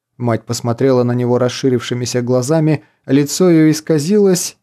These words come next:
и она заплакала. «Прости, мама»,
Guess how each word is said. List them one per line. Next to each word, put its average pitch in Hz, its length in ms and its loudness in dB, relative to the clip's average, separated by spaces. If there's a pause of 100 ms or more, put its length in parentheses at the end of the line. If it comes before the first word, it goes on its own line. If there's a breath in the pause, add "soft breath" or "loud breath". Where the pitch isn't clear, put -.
(140)
и 120 120 0
она 135 440 -2 (360)
заплакала. 107 800 -10 (1800)
«Прости, 165 360 -4
мама», 110 440 -4